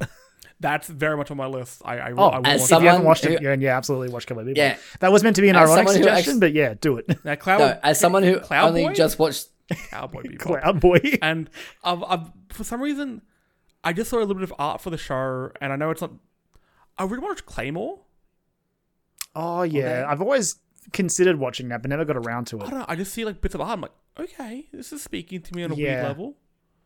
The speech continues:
Speaker 3: I think, yeah, I, as someone who just finished watching Cowboy Bebop recently for the first time,
Speaker 1: Oh, so good.
Speaker 3: yeah, that's a
Speaker 1: So
Speaker 3: good,
Speaker 1: good.
Speaker 3: that is a good,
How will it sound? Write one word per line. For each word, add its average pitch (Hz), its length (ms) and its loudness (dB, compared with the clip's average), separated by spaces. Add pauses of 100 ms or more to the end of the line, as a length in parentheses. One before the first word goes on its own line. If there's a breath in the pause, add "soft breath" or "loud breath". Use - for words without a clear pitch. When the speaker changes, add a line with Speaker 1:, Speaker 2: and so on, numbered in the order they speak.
(800)
Speaker 3:
I 151 100 -2
think, 185 300 -6
yeah, 143 360 0
I, 151 140 2
as 143 200 -2
someone 165 280 0
who 202 100 -2
just - 460 -4
finished 127 340 -6
watching 117 320 -8
Cowboy 104 300 -6
Bebop 101 480 -10
recently 104 440 -10
for 98 120 -12
the 92 80 -10
first 90 260 -10
time, 92 340 -8
Speaker 1:
Oh, 147 80 -20
so - 300 -20
good. - 260 -20
Speaker 3:
yeah, - 140 -18
that's 110 240 -8
a 113 140 -6
Speaker 1:
So - 0 - (140)
Speaker 3:
good, 98 160 -12
Speaker 1:
good. - 320 -20 (100)
Speaker 3:
that 92 120 -6
is 92 100 -10
a 85 100 -10
good, 104 520 -12